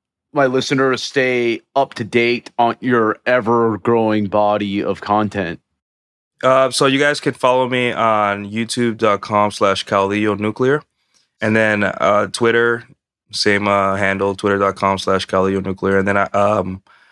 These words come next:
Speaker 2: you guys can join my pro-, if you guys need, uh, personalized dating advice,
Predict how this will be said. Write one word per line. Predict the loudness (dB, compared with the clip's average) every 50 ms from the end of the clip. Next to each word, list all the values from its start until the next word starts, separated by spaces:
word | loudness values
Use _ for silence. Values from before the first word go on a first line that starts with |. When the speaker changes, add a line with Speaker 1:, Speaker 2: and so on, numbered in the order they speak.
| _ _ _ _ _ _ _ _ _ _
Speaker 2:
you | -2 0
guys | 2 2 0 0
can | -2 -2 2
join | 2 2 2
my | 2 0
pro-, | 0 -2 -2 -2
if | 0 -2 -2
you | -2 -2
guys | 0 0 0 -2 -2
need, | -2 -2 0 2
uh, | 2 2 0 -2 -4 -2
personalized | -2 -2 -2 0 -2 0 0 0 -2 -2
dating | -2 -2 -2 0 -2
advice, | -2 -2 0 0 0 0 0 -2 -4 -6 -8 -10 -12 -12 -8